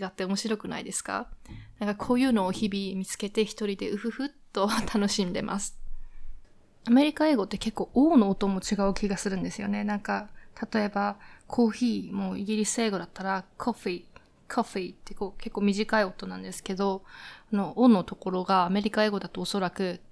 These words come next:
カーフィーみたいな、ちょっと「あ」が入ってるっぽい気がするんですよね。カーフィーみたいな。なんかそういうのも結構違って面白いなって思います。皆さんのYouTuberの大二郎さんって知ってますか？おそらくね、ひらがなで大二郎って最後伸ばす、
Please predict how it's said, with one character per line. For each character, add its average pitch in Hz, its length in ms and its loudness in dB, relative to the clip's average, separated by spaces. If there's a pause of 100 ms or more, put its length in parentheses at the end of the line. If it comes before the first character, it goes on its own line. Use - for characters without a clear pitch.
カ 226 320 4
ー - 20 0
フ - 180 -6
ィ 185 160 -4
ー 180 40 -10
み 180 100 -10
た 180 160 -8
い 175 40 -10
な、 180 80 -8
ち - 100 -4
ょ - 20 0
っ - 20 -4
と - 160 0
「あ」 - 80 8
が - 80 2
入 - 200 -2
っ - 20 -6
て - 160 -4
る 208 80 -4
っ - 20 -4
ぽ 202 240 -4
い 196 60 -6
気 214 200 2
が 185 100 0
す 202 120 -4
る 202 80 0
ん 190 60 -4
で 170 80 -6
す - 120 -8
よ - 60 -8
ね。 208 200 -6
カ 226 360 4
ー - 40 -16
フ 202 60 -4
ィ 185 160 -6
ー - 120 -20
み 190 120 -6
た 185 200 -8
い 185 60 -6
な。 - 160 -8 (600)
な 233 60 -4
ん 220 40 -2
か 185 60 -6
そ 214 140 0
う 214 60 4
い 208 100 4
う 208 80 0
の 208 100 2
も 208 260 -4 (300)
結 202 160 -2
構 - 120 -10
違 180 200 0
っ 170 60 -4
て - 260 -6
面 196 160 2
白 175 220 0
い 165 60 -2
な 165 160 -4
っ 170 60 -12
て - 140 -12
思 185 200 -4
い 175 60 -4
ま 175 160 -4
す。 - 200 -10 (960)
皆 247 220 10
さ 233 160 4
ん 220 80 4
の 220 40 2
YouTuber 226 760 4
の 208 400 2
大 226 260 6
二 214 140 0
郎 175 180 -4
さ - 160 -4
ん 160 60 -6
っ - 20 -
て - 120 -10
知 - 100 -8
っ - 20 -14
て 202 100 -8
ま 185 140 -2
す - 80 -8
か？ 190 200 -8
お - 40 -8
そ 320 160 -2
ら 269 100 2
く - 120 4
ね、 196 120 4
ひ 196 140 0
ら 240 120 6
が 269 120 6
な 262 100 8
で 240 100 4
大 226 240 4
二 202 140 0
郎 156 300 -2
っ - 20 -12
て - 160 -14
最 220 160 -2
後 180 220 -6
伸 196 120 0
ば 208 120 0
す、 180 180 -6